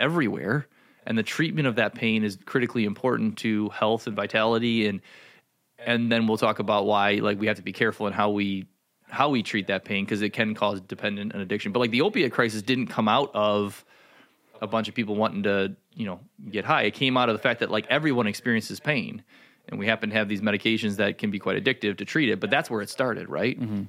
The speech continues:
Speaker 1: It didn't start with people saying, like, "Hey, I wanna, like, you know, feel like," there's a lot of, lot of cheaper ways to get high. I'll just put it that way, right? That's not why the opiate crisis happened. So just something to highlight. Like, this is a very real, like, everybody experiences pain,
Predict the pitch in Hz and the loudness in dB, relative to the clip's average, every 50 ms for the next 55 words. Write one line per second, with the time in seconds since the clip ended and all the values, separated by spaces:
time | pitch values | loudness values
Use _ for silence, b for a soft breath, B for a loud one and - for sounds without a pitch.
0 | - - - 131 131 113 - - 123 120 113 107 104 - 113 101 107 104 - 107 | -10 -10 -8 -6 -6 -6 0 2 2 2 2 0 0 0 -2 -2 -2 -4 -2 -2
1 | 104 101 101 101 98 98 - B B B B B B - 113 110 104 104 107 107 | -2 0 0 0 -2 -2 -4 B B B B B B 0 2 2 4 4 2 2
2 | 107 104 101 98 98 98 95 - - _ _ _ _ - 101 92 90 104 143 - | 2 0 0 0 -2 -2 -4 -8 -16 _ _ _ _ -18 -18 -16 -18 -20 -20 -20
3 | _ _ _ _ _ - - - - 104 - - - 151 147 147 151 147 160 165 | _ _ _ _ _ -8 -6 -4 -4 -4 -4 0 0 0 2 2 2 4 4 4
4 | 160 151 147 - 135 120 120 143 151 156 170 156 135 - - - 156 143 - 127 | 4 2 0 -2 -2 0 2 4 4 4 4 2 2 0 0 0 0 2 2 2
5 | 120 110 113 113 110 - - 104 92 95 90 95 92 82 85 90 104 117 107 - | 4 4 4 4 2 0 -2 -2 -2 -2 -4 -4 -4 -4 -2 0 0 0 0 0
6 | - 110 95 98 87 - - - - - - 123 139 131 131 123 135 131 131 151 | -2 -2 -2 -2 -6 -6 -8 -10 -10 -6 -2 0 2 2 4 2 2 2 2 2
7 | 151 151 131 127 135 139 135 123 123 123 123 - 113 110 104 - 113 101 - - | 2 2 4 2 2 2 4 4 2 2 2 2 0 0 2 2 0 0 0 0
8 | 120 110 107 - 104 101 - - 135 123 110 101 - b b b b b b b | 0 0 0 0 -4 -8 0 2 2 2 2 0 -4 b b b b b b b
9 | b b _ _ _ - - 160 147 180 160 135 127 - 127 127 113 104 107 113 | b b _ _ _ -6 -4 0 0 2 2 2 2 2 2 2 2 0 -2 0
10 | 110 127 113 123 113 117 107 120 117 110 107 104 107 120 120 123 120 117 117 113 | 0 0 -2 0 -2 0 2 2 2 2 0 0 0 2 4 4 4 4 4 2
11 | 107 - b b b b b b b b b b b _ - - - 127 139 135 | 0 -2 b b b b b b b b b b b _ -10 -2 0 0 0 2
12 | 117 117 113 101 - - 101 98 - 98 95 - - 98 107 131 147 | 2 2 0 0 0 -2 -2 -2 -4 -8 -10 -8 -6 -4 -4 -4 -6